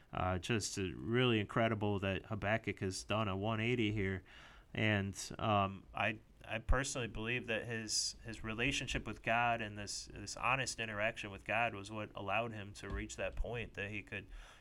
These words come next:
turn to God and say, "Hey, <laughs> hey, you know, I, I love you, I praise you. Um, all the things I said, uh, before,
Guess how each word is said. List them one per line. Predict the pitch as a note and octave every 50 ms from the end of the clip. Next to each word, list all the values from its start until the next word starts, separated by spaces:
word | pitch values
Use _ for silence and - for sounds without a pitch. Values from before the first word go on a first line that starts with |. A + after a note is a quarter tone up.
| - -
turn | - - B2+ A#2+
to | A2+
God | G#2 A2 A2+ B2 A#2+
and | A2 G#2
say, | - - A#2 A2+ A2 A#2 C3 C3+ B2+ B2+ - -
"Hey, | - -
<laughs> | -
hey, | - C#3+ A#2+ A#2
you | A#2 A2+
know, | G#2+ G2+
I, | G2 G2 G2 - -
I | G2+
love | G2 G#2+ B2+ D3+ D#3
you, | D3 A#2+
I | G#2+
praise | G#2+ - - C3+ D3+ D#3+ D3 C3+ D3
you. | D#3 D#3 D3 C#3 C#3+ - - - - - - - - -
Um, | G2 G2+ G#2+ G#2 G2 F#2+ F#2+ G#2 G#2+ -
all | - A#2+ C#3
the | D3 C#3
things | C#3+ D3+ D3 C#3+ C3+ A#2+
I | A2+ A2+
said, | A2+ - - C#3+ C#3+ D3 C#3 C3+ B2+ B2+ - -
uh, | - G#2+ G#2 G#2 G#2 G#2 G#2+
before, | A2+ A#2 A2+ A2+ - - E3 E3 D#3+ D#3 D3+ D3